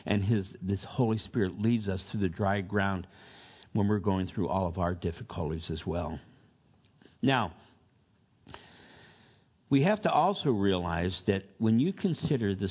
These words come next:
size of Israel, we're talking over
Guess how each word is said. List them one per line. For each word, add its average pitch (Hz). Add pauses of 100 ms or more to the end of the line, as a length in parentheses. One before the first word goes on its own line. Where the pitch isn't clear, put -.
(160)
size 113 (1200)
of 98
Israel, 110 (300)
we're 90
talking 135
over 107